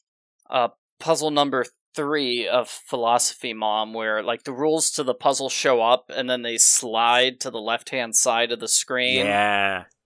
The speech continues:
Speaker 1: It, it's a dialogue
Speaker 2: Super
Speaker 1: tree puzzle,
Speaker 2: fancy.
Speaker 1: but the rules are on the left-hand
Speaker 2: <laughs>
Speaker 1: side, and then the dialogue bubbles are, uh,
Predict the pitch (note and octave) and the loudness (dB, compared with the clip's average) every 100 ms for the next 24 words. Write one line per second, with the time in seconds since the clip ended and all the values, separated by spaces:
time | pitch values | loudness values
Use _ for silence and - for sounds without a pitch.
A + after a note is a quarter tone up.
0 | _ _ _ - C3+ - D#3 D3 F3 A#3+ | _ _ _ -6 -4 -4 0 4 8 10
1 | A#3+ E3+ C3+ B2 D3 C3 A2+ C3 A2+ B2 | 12 12 10 6 4 6 6 6 6 2
2 | B2+ - B2+ B2 - - A#2+ A2+ F3 G3 | 2 2 2 2 -2 -12 -10 -4 0 2
3 | F#3+ F3 E3 D3+ D3 D3 D#3 C#3+ C3+ C#3+ | 4 4 4 4 4 2 0 2 2 4
4 | C3 C3+ C3 B2 A#2+ A#2+ - B2 B2+ B2+ | 4 4 2 -2 -6 -8 -2 2 2 2
5 | A#2 A2+ - A#2+ A#2 A2+ - A2+ A2 A2 | 0 0 0 0 -2 -2 -2 -2 -2 -2
6 | A2 | -2